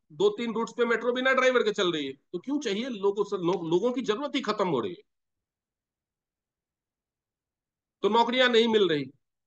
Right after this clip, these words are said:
तो तरह तरह के course करते हैं लोग, और course करने के बाद भी नौकरी ढूंढते हैं। अरे भाई, जब नौकरी ही ढूंढना था, तो course में काहे पैसा खर्चा किए भाई?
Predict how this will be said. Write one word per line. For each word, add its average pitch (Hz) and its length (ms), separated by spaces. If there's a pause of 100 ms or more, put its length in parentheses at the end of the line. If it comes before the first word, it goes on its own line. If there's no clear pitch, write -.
तो 202 60
तरह 240 220
तरह 247 200
के 240 140
course 226 300
करते 202 280
हैं 180 80
लोग, 156 220 (360)
और 214 100
course 311 320
करने 262 240
के 247 80
बाद 208 140
भी 170 100
नौकरी 135 260
ढूंढते 131 320
हैं। 113 60 (2000)
अरे 190 120
भाई, 208 180
जब 233 120
नौकरी 202 320
ही 202 160
ढूंढना 190 340
था, 190 120
तो 196 100
course 180 260
में 190 100
काहे 185 180
पैसा 180 260
खर्चा 180 280
किए 185 180
भाई? 139 160